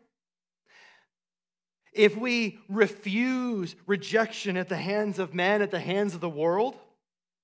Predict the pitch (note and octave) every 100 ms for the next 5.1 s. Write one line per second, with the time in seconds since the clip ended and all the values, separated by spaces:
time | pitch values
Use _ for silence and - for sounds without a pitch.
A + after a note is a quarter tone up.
0 | _ _ _ - - G3+ A#3 F#3+ A3+ -
1 | - A#3+ A#3+ A#3+ A3 G3 G3 - G3 F3+
2 | - F3+ D#3+ - - E3 D3+ - - -
3 | - D#3 D#3 E3+ F3 - G#3+ G#3+ - -
4 | _ - F#3 - E3 C#3+ C3 - B2+ G#2+
5 | F2